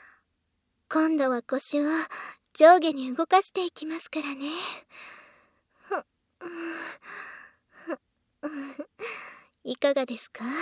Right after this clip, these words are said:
先ほどとは違い、殿方を直接果てさせる刺激ですよね。ふっ。旦那様ったら、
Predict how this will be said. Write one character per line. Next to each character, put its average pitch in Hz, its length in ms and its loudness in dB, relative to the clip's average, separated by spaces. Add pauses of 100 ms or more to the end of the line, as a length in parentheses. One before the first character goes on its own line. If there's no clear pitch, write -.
(880)
先 320 400 -2
ほ 330 100 2
ど 359 140 0
と - 100 -2
は 349 100 -2
違 339 40 -6
い、 320 600 -6 (720)
殿 285 320 0
方 269 280 -4 (140)
を - 20 -12
直 233 360 -8
接 - 240 -4 (880)
果 339 120 0
て 330 160 2
さ 370 160 2
せ 403 160 2
る 381 100 0
刺 - 220 -4
激 330 280 -2
で 370 140 0
す - 160 -6
よ 339 160 -8
ね。 302 140 -12 (1300)
ふ 392 120 -2
っ。 - 20 -4 (3250)
旦 226 260 -2
那 233 140 -4
様 247 300 -8
っ 247 40 -16 (100)
た 226 140 -10
ら、 220 60 -12